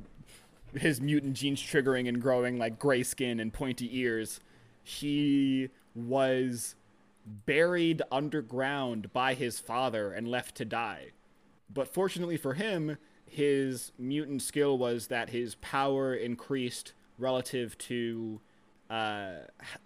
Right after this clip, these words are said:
or hi-, rather his power decreased relative to how much light he was exposed to. So, like, the more darkness he's in, the more powerful he is. So that enabled him to live underground for hundreds of years in a self-imposed exile.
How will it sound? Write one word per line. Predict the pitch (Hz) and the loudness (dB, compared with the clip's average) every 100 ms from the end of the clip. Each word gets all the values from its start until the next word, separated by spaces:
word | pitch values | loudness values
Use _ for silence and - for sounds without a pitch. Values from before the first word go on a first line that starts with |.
| - | -6
or | 131 | -2
hi-, | 139 131 | -2 0
rather | 147 147 143 | 2 2 0
his | 127 | 0
power | 139 127 | 0 2
decreased | 113 160 175 147 123 131 | 0 -4 -4 -4 -4 -2
relative | 127 127 107 | -2 -2 -4
to | 117 | -2
how | 120 | -2
much | 120 - | -4 -4
light | 120 135 127 | 0 0 2
he | |
was | 123 101 | -2 -4
exposed | - 131 120 - | 0 0 0 -2
to. | 98 | -8
So, | 95 113 | -6 -6
like, | 107 101 | -6 -4
the | 113 | -2
more | 123 107 - | -2 -2 -2
darkness | 131 131 117 - | -2 -2 -6 -6
he's | 110 110 | -6 -6
in, | 104 | -6
the | |
more | 104 101 | -8 -6
powerful | 131 123 107 | -2 -2 -4
he | 101 92 | -6 -8
is. | 95 - - - | -10 -14 -20 -20
So | - - 208 | -4 0 4
that | 247 262 | 4 6
enabled | 170 165 170 | 6 6 4
him | 170 | 2
to | 170 | 2
live | 156 175 165 - - - - | 2 2 0 -4 -20 -12 0
underground | 165 190 180 214 226 165 | 2 4 4 4 6 4
for | - 160 | 0 0
hundreds | 127 139 156 | 0 0 0
of | 185 | 0
years | 220 294 185 104 - - _ _ _ _ - | 4 4 4 -2 -8 -16 _ _ _ _ -4
in | 135 | -2
a | |
self-imposed | - 131 156 170 208 190 | 0 0 0 0 2 2
exile. | 240 - 165 117 82 | 2 2 0 0 -4